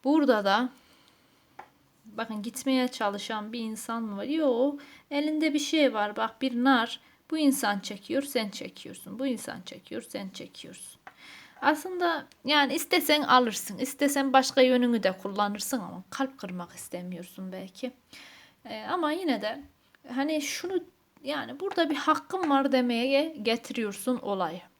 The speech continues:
Hani ister buradan hakkını al, ister alama. Sen bunun, e, bilinçlendirilmesini karşı tarafa yap-, yapıyorsun. Yani bunu o şekilde bilinçlendiriyorsun. Yani benim burada hakkım var mı? Var.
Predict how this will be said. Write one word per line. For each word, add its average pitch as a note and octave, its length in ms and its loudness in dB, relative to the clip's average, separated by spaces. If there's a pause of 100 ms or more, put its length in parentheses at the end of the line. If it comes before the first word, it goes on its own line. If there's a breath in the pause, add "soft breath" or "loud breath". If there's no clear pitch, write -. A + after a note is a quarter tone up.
(720 loud breath)
Hani B3 240 -2
ister C4 440 -2
buradan A3 440 -4
hakkını F#3+ 540 -8
al, A#3+ 160 -6
ister - 360 -6
alama. F#3 600 -2
Sen G#3 340 -6
bunun, F#3 420 -8
e, F3+ 340 -6
bilinçlendirilmesini F#3+ 1400 -6
karşı - 300 -8
tarafa F#3 300 -8
yap-, F#3 400 -4
yapıyorsun. F#3 580 -8
Yani C#2 200 -6 (400 loud breath)
bunu G#3+ 140 -6
o A3 60 -2
şekilde F#3 460 -4
bilinçlendiriyorsun. - 1040 -14 (480 loud breath)
Yani G3 140 -6
benim G#3+ 220 -2
burada A3 240 -2
hakkım G#3+ 420 -4
var A3 160 0
mı? A3+ 240 -2
Var. F#3+ 280 -6